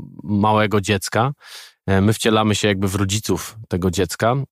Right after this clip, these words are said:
którzy, e, no, starają się jakoś poradzić z tym. Gra jest bardzo prosta, jeżeli chodzi o mechanikę. Jest tak naprawdę taką trochę multimedialną opowieścią, mm, interakcyjną, w której, e,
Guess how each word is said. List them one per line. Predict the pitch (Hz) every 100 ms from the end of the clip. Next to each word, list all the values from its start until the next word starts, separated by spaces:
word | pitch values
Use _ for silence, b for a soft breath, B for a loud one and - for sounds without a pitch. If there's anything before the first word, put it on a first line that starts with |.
| _
którzy, | - 107 98 101
e, | 101 98 98 87 101 98 98 98 95 92
no, | 95 82 107 127 -
starają | - 123 123 123 117
się | -
jakoś | 113 107 113 -
poradzić | 117 110 104 92 87
z |
tym. | - 101 123 B B B
Gra | 151 170
jest | 165 147
bardzo | 135 131 127
prosta, | 127 131 - 107
jeżeli | 98 98
chodzi | 101 98
o | 101
mechanikę. | 95 92 98 98 113 131 -
Jest | 104 104 -
tak | 98
naprawdę | 98 107 104 104
taką | 101 92 101 95
trochę | - 104 101
multimedialną | 104 101 104 98 101 104 98 95
opowieścią, | 92 - 95 110 107 - 92 104 B B B B B _
mm, | 98 98
interakcyjną, | 104 104 101 - - 101 104
w | 98
której, | - 104 101 98
e, | 98